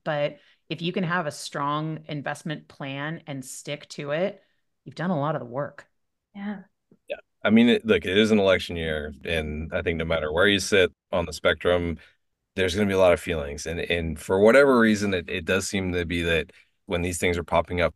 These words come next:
Speaker 3: a lot of people, or maybe it's just 'cause we're financial advisors, but a lot of people go right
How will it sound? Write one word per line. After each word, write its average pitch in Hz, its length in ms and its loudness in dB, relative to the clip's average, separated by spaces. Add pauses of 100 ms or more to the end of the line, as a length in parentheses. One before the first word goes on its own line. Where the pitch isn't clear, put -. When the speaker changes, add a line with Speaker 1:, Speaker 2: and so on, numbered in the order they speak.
Speaker 3:
a - 80 -2
lot 82 220 2
of 95 80 0
people, 90 560 0
or 92 80 -4
maybe 90 220 0
it's 80 100 -4
just 90 180 -4
'cause 90 120 -4
we're 80 100 -4
financial 82 360 0
advisors, 78 380 0
but 92 100 2
a - 20 6
lot 113 120 4
of 117 60 -2
people 131 240 2
go 110 160 4
right 95 260 2